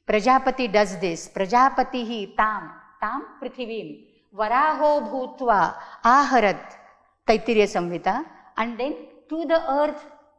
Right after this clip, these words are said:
the seer, you know, addresses, Udhrutasi Varahena, you are uplifted by the boar. Krishnena, how is the Varaha? Krishna, the dark, black colored Varaha. Shatabahuna,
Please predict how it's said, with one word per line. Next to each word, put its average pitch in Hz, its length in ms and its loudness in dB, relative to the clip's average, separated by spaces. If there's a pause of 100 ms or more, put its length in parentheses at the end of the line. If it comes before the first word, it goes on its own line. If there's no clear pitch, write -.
(120)
the 233 240 -4
seer, 240 580 -6 (240)
you 202 120 -12
know, 285 180 -12
addresses, 202 760 -6 (420)
Udhrutasi 269 960 0
Varahena, 185 920 -6
you 185 80 -10
are 185 120 -8
uplifted 208 720 -14 (420)
by 170 200 -4
the 160 120 -8
boar. 175 560 2 (400)
Krishnena, 269 640 0
how 240 200 -4
is 226 100 -10
the 240 80 -6
Varaha? 240 540 -2
Krishna, 214 420 -10 (340)
the 202 100 -8
dark, 185 380 -4 (480)
black 185 440 -8
colored 170 360 -10 (240)
Varaha. 165 540 -2 (300)
Shatabahuna, 254 1120 0